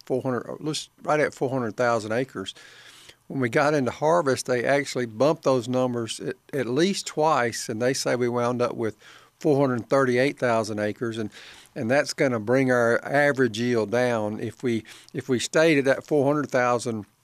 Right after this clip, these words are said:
uh, acre mark in terms of, uh, harvested acres, that would put us around nine hundred sixty pounds. As it is, it, the, is each week we're seeing few and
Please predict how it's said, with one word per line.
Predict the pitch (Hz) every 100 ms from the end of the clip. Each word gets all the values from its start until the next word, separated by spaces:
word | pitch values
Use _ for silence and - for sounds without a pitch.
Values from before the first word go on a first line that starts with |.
| _ _ - _ _ - -
uh, | 110 104 104
acre | 123 135 139 120
mark | 117 127 123 - -
in | 110
terms | 131 117 104
of, | - - - _
uh, | 110 104 101 _
harvested | - - 160 139 123 - 101 -
acres, | 110 101 117 135 - - - - - -
that | 135
would | 143 -
put | 139 117
us | 110
around | 120 117 117 113
nine | 123 127
hundred | 120 117 107
sixty | - 139 - 110
pounds. | - 107 98 87 - - - - -
As | 127 117
it | 117
is, | 147 147 117
it, | 135 135
the, | 127 -
is | 120 110 - _ 110 -
each | 139 156 -
week | 156 143 - 127 - _
we're | 120 113
seeing | - 143 127 107
few | 139 147
and | 120 104